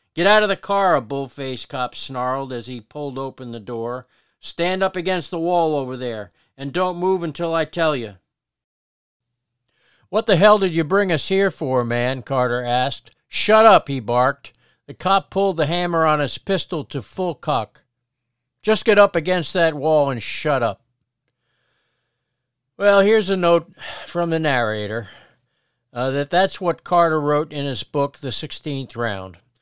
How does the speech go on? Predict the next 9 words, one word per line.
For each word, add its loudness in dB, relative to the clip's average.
But -12
there 2
is 0
an -2
interesting -6
photo 0
of -2
Reuben -4
Carter -2